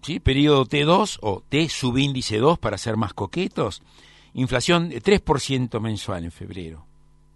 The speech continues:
¿sí? Valga la redundancia, ¿no? Y en marzo, ¿sí?, T sub tres, dos coma cinco por ciento de inflación mensual. Dos por ciento, tres por ciento, dos punto cinco por ciento. Entonces, ¿qué es lo que tenemos que hacer?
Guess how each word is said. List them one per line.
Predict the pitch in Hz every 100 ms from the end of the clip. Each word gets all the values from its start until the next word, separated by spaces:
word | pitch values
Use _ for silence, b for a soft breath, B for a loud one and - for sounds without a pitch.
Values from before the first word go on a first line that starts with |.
| _ _
¿sí? | - 107 90
Valga | 90 110 107
la | 110
redundancia, | 101 107 107 107 92 82 - 80
¿no? | 90 139 - B B B B B B B B B -
Y | 160
en | 156 147
marzo, | 156 190 214 190 - 139 95 95 _ _ _
¿sí?, | - 127 170 - _ _ _ _ _ _ _ _
T | 143 151
sub | - 123 123
tres, | 165 196 196 - - _ _
dos | - 180
coma | - 147 131
cinco | 147 143 127
por | 120
ciento | 143 131
de |
inflación | 113 107 117 120
mensual. | 104 - 76 - _ _ _ _ _ _ _ _
Dos | 139
por | 143 135
ciento, | 160 180 170 165 - _ _ _ -
tres | 151
por | 151 123
ciento, | - 151 - 147 - _
dos | 139
punto | - 120 113
cinco | 127 120
por | 95 -
ciento. | - - -
Entonces, | 139 147 147
¿qué | 151
es |
lo | 135
que | 131
tenemos | 104 120 117 110
que | 107
hacer? | - -